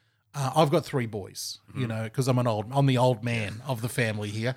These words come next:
Speaker 1: Uh, and I, my oldest is sixteen and my youngest is eleven, I think, somewhere, something like that, twe-, eleven, twelve. And, uh, <laughs> the, uh, you lose count after a while, but they had, all three of them had never seen Groundhog Day.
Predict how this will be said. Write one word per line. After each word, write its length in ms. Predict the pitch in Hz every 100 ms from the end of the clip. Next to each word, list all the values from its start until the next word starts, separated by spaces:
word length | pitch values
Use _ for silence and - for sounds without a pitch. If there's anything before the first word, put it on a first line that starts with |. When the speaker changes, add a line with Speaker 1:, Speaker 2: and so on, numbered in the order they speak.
| - -
Speaker 1:
Uh, 400 | - 147 151 151 151
and 240 | 165 160 156
I, 200 | 156 156
my 180 | 156
oldest 460 | 151 160 170 156 -
is 180 | 139 120
sixteen 540 | - - - 123 117
and 160 | 117 117
my 100 | 110
youngest 540 | 110 110 107 107 -
is 440 | 127 107 101 98 -
eleven, 460 | 120 107 107 101 92 -
I 120 | 120
think, 260 | 113 98 - -
somewhere, 340 | - 143 123 127
something 220 | 139 117
like 160 | 104 104
that, 160 | 113
twe-, 140 | - 131
eleven, 260 | 131 120 120
twelve. 280 | 127 131 - - -
And, 360 | 170 165 165 170
uh, 340 | 160 160 165
<laughs> 80 | 156
the, 300 | 165 170 160
uh, 360 | 156 151 151 151
you 180 | 147
lose 200 | 147 131
count 220 | - 120 113
after 180 | 110
a 40 | 113
while, 120 | 113
but 180 | 117 139 - - - - -
they 180 | 185 202
had, 160 | 208 208
all 160 | 190 196
three 220 | 202 196
of 80 | 156
them 240 | 147 190 -
had 140 | 147
never 220 | 165 147
seen 200 | 143 147 123
Groundhog 400 | 123 113 117 104
Day. 160 | 113